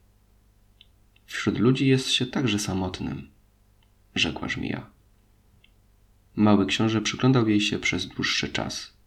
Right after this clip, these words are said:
„Jesteś zabawnym stworzeniem”, rzekł wreszcie. „Cienka jak palec”. „Ach, jestem znacznie potężniejsza niż palec króla”, powiedziała żmija.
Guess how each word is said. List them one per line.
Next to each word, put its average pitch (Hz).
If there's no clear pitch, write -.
„Jesteś 123
zabawnym 101
stworzeniem”, 98
rzekł 92
wreszcie. 92
„Cienka 113
jak 95
palec”. 90
„Ach, 98
jestem 92
znacznie 98
potężniejsza 123
niż 104
palec 113
króla”, 156
powiedziała -
żmija. -